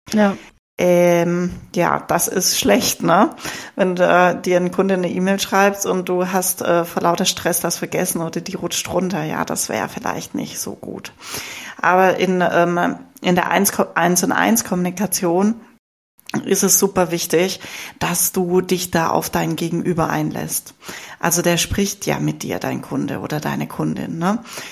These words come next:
Speaker 2: Und dann fang mal an, den, den Kunden aktiv zuzuhören. Was will der denn jetzt eigentlich von dir, ne? Wenn du da jetzt schon zehn Sätze in deinem Kopf weiter bist oder eigentlich nur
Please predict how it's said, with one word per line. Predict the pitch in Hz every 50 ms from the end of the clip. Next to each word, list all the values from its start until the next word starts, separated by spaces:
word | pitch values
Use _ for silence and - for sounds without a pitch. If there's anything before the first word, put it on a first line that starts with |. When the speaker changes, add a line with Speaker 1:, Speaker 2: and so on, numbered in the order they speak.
| - - -
Speaker 2:
Und | - 175 170
dann | 175 175 180 185 - - -
fang | - - 180 180 185
mal | 185 180
an, | - - 185 185 180
den, | 190 180 180 175 170 - - - - - -
den | 165 170 170
Kunden | 165 185 190 190 208 -
aktiv | - - 175 - - - - - 196 196 185 - -
zuzuhören. | - - 190 190 - - 147 151 151 156 - - - 175 170 - - _ _ _ _ - - - - - - -
Was | 175 - -
will | 202 226 233
der | 202 170 147
denn | - 160 156 151
jetzt | 151 151 151 - -
eigentlich | 156 160 165 - - - - - -
von | - - 55 -
dir, | - - - -
ne? | - 165 170 190 196
Wenn | 185 175 180
du | 185 185
da | 185
jetzt | 185 185 180 180 180 - -
schon | - 196 185 185 180
zehn | - 202 185 185 190
Sätze | - 208 196 - - 196
in | - - 180
deinem | 180 175 175 180
Kopf | - - 185 - -
weiter | - 175 180 190 190 180
bist | - - 190 214 - -
oder | 165 165 165 -
eigentlich | - 180 180 180 180 185 185 185 -
nur | 202 196 202 208 214